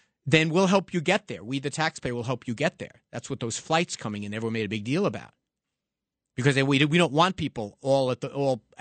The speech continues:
in those border communities. They give you, they give you a paper saying, "Here's your case number. Here's your responsibility to keep track of your case." Sometimes they'll even give you a phone so they,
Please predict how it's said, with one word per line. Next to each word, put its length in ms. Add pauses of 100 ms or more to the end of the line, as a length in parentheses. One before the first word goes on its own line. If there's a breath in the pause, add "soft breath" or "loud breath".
(120)
in 180
those 160
border 300
communities. 680 (720)
They 120
give 160
you, 320
they 180
give 340
you 200
a 60
paper 400
saying, 220
"Here's 200
your 120
case 340
number. 320 (220 soft breath)
Here's 260
your 60
responsibility 680
to 80
keep 100
track 320
of 100
your 100
case." 320
Sometimes 460
they'll 120
even 160
give 120
you 80
a 60
phone 280
so 140
they, 220